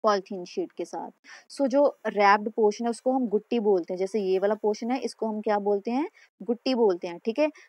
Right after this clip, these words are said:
तो इसमें किसकी फॉर्मेशन होगी, रूट्स की। जैसे आप ये वाला पोर्शन देख सकते हो, रूट्स की डेवलपमेंट होनी स्टार्ट हो जाएगी within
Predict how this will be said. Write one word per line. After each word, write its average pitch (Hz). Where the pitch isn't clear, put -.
तो 302
इसमें 262
किसकी -
फॉर्मेशन 262
होगी, 269
रूट्स 190
की। 185
जैसे 196
आप 196
ये 190
वाला 196
पोर्शन 196
देख 185
सकते 196
हो, 214
रूट्स 185
की 202
डेवलपमेंट 185
होनी 208
स्टार्ट 233
हो 233
जाएगी 226
within 214